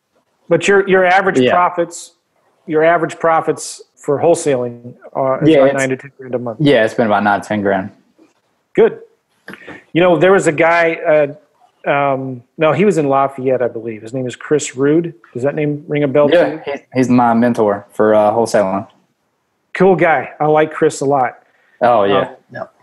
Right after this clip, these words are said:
Speaker 1: he gave me an idea for one of the best bandit signs I'd ever seen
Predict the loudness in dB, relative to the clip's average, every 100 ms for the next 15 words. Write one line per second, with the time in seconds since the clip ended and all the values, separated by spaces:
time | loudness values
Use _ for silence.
0 | _ _ -2 2 4 2 2 2 2 0
1 | 0 2 4 4 2 0 -8 -6 -2 0
2 | 0 0 0 0 0 0 0 -4 -4 -4
3 | -4 -2 -2 -2 -4 -8 -8 -8 -10